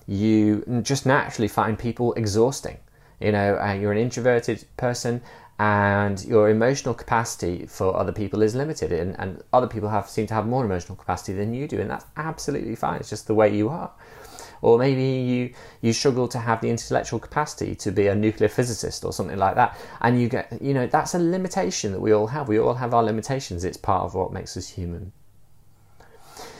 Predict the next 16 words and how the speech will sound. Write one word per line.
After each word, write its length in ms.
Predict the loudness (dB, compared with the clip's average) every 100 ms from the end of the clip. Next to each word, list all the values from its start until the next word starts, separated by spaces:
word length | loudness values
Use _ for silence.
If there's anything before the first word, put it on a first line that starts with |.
| -20 -2
You 100 | 4
may 160 | 6 6
be 380 | 4 2 2 2
limited 560 | 2 2 2 0 0 -4 2
by 240 | 4 4
your 280 | 6 6 6
scars 600 | 2 0 0 2 0 -2
and 240 | -4 0
wounds 560 | 2 2 0 -2 -6 -10 -18 -20 -4
from 240 | 0 0
the 80 | -2
past, 560 | -4 -2 0 -2 -8 -8
and 240 | -6 -2
they 140 | -2
limit 400 | 0 0 2 0
you. 460 | -4 -4 -4 -4 -8